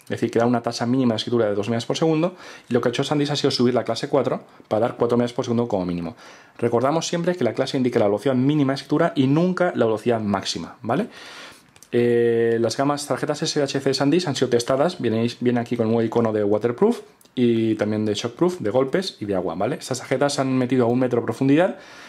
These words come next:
durante setenta horas se han sacado y se ha comprobado que funcionan perfectamente. Todas las tarjetas S D H C SanDisk son waterproof. Y bueno, la, las gamas más altas, como la gama Extreme, tam-, también son, eh, bueno, eh, han sido testadas contra, bueno, intromisión de rayos X,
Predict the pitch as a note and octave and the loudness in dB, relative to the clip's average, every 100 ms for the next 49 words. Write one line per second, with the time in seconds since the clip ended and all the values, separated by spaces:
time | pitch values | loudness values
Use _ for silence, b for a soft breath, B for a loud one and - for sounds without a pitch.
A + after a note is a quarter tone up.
0 | B B B2+ A#2 A2+ - - B2 C#3 C#3 | B B 2 2 0 -2 -2 0 0 0
1 | B2 C3+ F3 G3+ - - B2 A2 A#2 C3+ | 2 2 0 -4 -12 -6 -4 -2 0 0
2 | D#3+ G3 - A2+ G#2+ G#2 G2+ G2 G#2+ G#2 | 2 -2 -4 -2 -2 -2 -4 -6 -4 -2
3 | A2+ A#2 A2+ G#2 A2 A#2+ - - F#2 F#2 | -2 -2 -4 -2 -2 0 -4 -6 -4 -4
4 | F2+ E2+ - A#2+ A2+ A#2+ - G#2 A#2 A2+ | -4 -6 -2 0 0 -4 -4 -6 -6 -4
5 | G#2+ A2 A#2+ B2 D3 F3 F3+ B B B | -4 -4 -2 -2 0 0 -2 B B B
6 | - A2+ G#2 F#2 F2+ F2 - - - - | -4 -2 -2 -4 -6 -8 -10 -20 -20 -20
7 | - A2+ G#2+ G#2 G2+ A2 G2+ A2 A#2 A2+ | -6 -2 0 -2 -4 -4 -4 -2 -2 0
8 | A#2+ A#2+ B2+ G2+ G2+ G2+ A#2 A#2 C#3+ D#3 | 0 0 -4 -4 -6 -4 -2 -2 -2 -2
9 | F#3 B B - G#2+ G#2+ - G#2+ A2 A2 | -4 B B -6 -4 -4 -4 -2 -2 0
10 | A#2 B2 C3+ G#2 G2 F#2 F#2+ - - - | 0 0 0 0 0 0 -2 -6 -18 -14
11 | G2+ G2+ G2 F#2+ G2 B B B G#2 A2 | -8 -6 -6 -8 -10 B B B -6 -4
12 | G#2 - A#2 A#2+ A#2+ F#2+ F2 F#2+ F2+ - | -4 -2 -2 0 -4 -2 -2 -4 -8 -16
13 | - G#2 G2+ G2+ A#2 G#2 G2+ G#2 C#3 C3 | -14 -12 -8 -6 -4 -2 0 0 -2 2
14 | C#3+ D3+ - | 2 0 -6